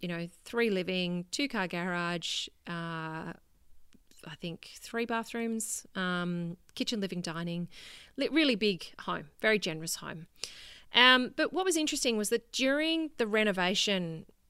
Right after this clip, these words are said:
whilst the house was being raised and built in underneath and everything like that, we actually stayed for that time.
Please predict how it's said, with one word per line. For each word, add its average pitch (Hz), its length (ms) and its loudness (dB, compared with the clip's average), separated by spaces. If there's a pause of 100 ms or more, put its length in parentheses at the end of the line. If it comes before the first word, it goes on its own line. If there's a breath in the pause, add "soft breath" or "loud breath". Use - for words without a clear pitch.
(100)
whilst 196 380 2
the 196 100 0
house 175 180 0
was 180 100 -6
being 175 240 -2
raised 170 320 -2
and 165 360 -6
built 185 200 -4
in 180 60 -4
underneath 165 400 -4
and 170 80 -6
everything 165 260 -6
like 180 120 -8
that, - 140 -6
we 240 100 4
actually 262 320 0
stayed 180 600 0 (320)
for 196 220 0
that 185 160 0
time. 170 500 -2